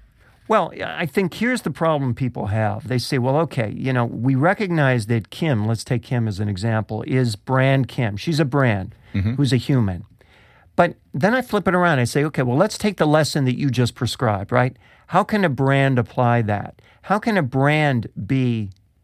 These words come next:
Speaker 1: uh, as much a, uh, you know, how can, if Kim, if Kim's a person who's a brand, but a brand can't be a brand who's a person, and bringing human qualities to a brand is not the same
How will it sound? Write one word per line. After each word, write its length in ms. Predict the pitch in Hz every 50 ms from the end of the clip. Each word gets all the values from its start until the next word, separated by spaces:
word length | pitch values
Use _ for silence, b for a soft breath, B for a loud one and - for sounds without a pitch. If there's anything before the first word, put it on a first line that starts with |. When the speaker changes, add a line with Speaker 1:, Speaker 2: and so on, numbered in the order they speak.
| _ _ _ _ _ _ _ -
Speaker 1:
uh, 100 | 143 - -
as 180 | 151 151 131 110
much 260 | 131 143 156 147 -
a, 40 | 160 127 120 - - 151 131 - -
uh, 40 | 151
you 240 | 147 - 143 143
know, 140 | 147 131 107 B B B B B
how 160 | - 165 220
can, 280 | - - 226 185 - - -
if 200 | 156 127 - _
Kim, 240 | - - 214 190 - -
if 160 | 147 123 -
Kim's 280 | - 220 240 262 -
a 80 | - 147
person 380 | - - - 190 190 - - 175
who's 120 | 156 127
a 40 | 135
brand, 480 | 117 - 143 147 143 127 113 107 107 98 B B B B B B B
but 100 | - 143
a 40 | 151
brand 420 | 143 117 143 160 180 208 214 208 -
can't 240 | - - 180 170
be 120 | - 165 156
a 60 | 139
brand 380 | 120 139 143 151 151 151 147 123
who's 200 | 117 147 123 135
a 40 |
person, 540 | - - - 160 151 135 - - - - - B B B B B
and 160 | - 135 127
bringing 280 | 160 180 185 170 160 143
human 280 | 147 196 233 240 226
qualities 540 | - - - 180 180 175 175 170 156 143 120
to 100 | 120 143
a 40 | 131
brand 380 | 117 110 139 151 151 143 127 117
is 120 | 113 104
not 260 | 135 151 180 202 -
the 100 | - 156
same 440 | - - - 175 165 147 131 123 120